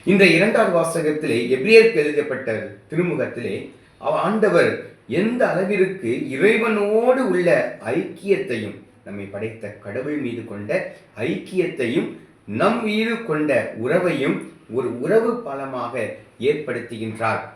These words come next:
என்பதைத்தான் புனித பவுலடிகளார் அழகாக எடுத்துரைக்கின்றார். ஆம், இறை இயேசுவில் பிரியமானவர்களே,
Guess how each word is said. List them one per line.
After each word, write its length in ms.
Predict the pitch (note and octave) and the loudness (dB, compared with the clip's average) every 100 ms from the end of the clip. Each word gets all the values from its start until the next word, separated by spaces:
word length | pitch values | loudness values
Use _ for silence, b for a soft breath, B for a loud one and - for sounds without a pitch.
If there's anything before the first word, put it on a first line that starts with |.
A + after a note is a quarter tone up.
| - | -16
என்பதைத்தான் 920 | G#2+ A#2+ G#2 G2 G2 G2 D3 F#3+ - - - | -10 -8 -6 -6 -8 -6 -2 -2 -4 -16 -10
புனித 220 | A2+ G#2 | -6 -6
பவுலடிகளார் 720 | G2+ G#2+ C#3+ C3 G#2 G2 G2 F#2+ - - | -8 -10 -8 -8 -8 -6 -8 -10 -18 -16
அழகாக 480 | G#2+ B2 A#2+ G#2+ G#2 | -12 -12 -10 -12 -10
எடுத்துரைக்கின்றார். 960 | G2 G2 G#2 G2+ F#2+ F#2+ G2+ G2 G#2 F#2+ - - - - | -12 -12 -12 -12 -12 -12 -12 -6 -6 -6 -12 -20 -20 -6
ஆம், 400 | G#2+ G#2+ G#2+ - - | 0 0 0 -8 -10
இறை 240 | G#2+ G#2 G2 | -2 -2 0
இயேசுவில் 640 | A#2+ - A2+ G#2 G2+ G2+ - | -2 -4 -4 -4 -4 -8 -8
பிரியமானவர்களே, 920 | G#2+ F#2+ F2+ G2 G2+ F#2 G#2 F#2+ | -6 -6 -6 -6 -6 -6 -4 -4